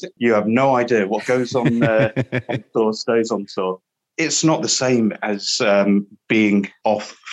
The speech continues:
Speaker 1: for months on end in a different country. And even then, it's not the same because you can mix with people, you can go out, you can explore, you can,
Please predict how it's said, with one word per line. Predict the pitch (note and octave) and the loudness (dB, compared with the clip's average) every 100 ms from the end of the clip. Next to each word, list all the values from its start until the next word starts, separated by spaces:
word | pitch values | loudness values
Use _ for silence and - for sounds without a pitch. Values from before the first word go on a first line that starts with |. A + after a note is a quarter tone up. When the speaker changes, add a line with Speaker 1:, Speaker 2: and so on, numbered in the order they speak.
| - | -6
Speaker 1:
for | G#2+ G2 F#2+ - - | 2 4 2 0 2
months | G#2 A2 A2+ A2+ | 4 4 2 0
on | G#2 | 0
end | G2 F#2+ - - | 0 -2 -4 0
in | |
a | A2 | 0
different | G2+ G2 F#2 | 0 -2 -4
country. | - A2 G#2+ A#2+ B2+ - | 0 0 0 0 0 -2
And | B2 A#2+ A#2 - | 0 0 -2 -2
even | D3+ E3+ D3+ G#2 | 2 4 4 2
then, | A#2 D#3 - - _ - | 2 0 -2 -8 _ -4
it's | A2+ - | -2 -2
not | A#2 G#2 | -4 -4
the | |
same | F#2 A2+ G2+ | -2 0 0
because | F#2 G#2 - G#2+ - | 0 -2 0 0 0
you | A2+ | -2
can | A2+ B2 A2 A2+ | 0 2 4 4
mix | C3 - - | 2 -2 0
with | G#2 F#2 - | -2 -2 -4
people, | G2 F#2 F2+ | -4 0 -2
you | F2+ F2+ | -2 -2
can | G2+ | 0
go | A2 A2 | 0 0
out, | A2+ - | 0 -4
you | F#2+ | -4
can | G#2 | -4
explore, | G2 - - - A2 G#2+ | -4 -4 -4 2 4 4
you | G2+ | 2
can, | G2 G2+ | 2 0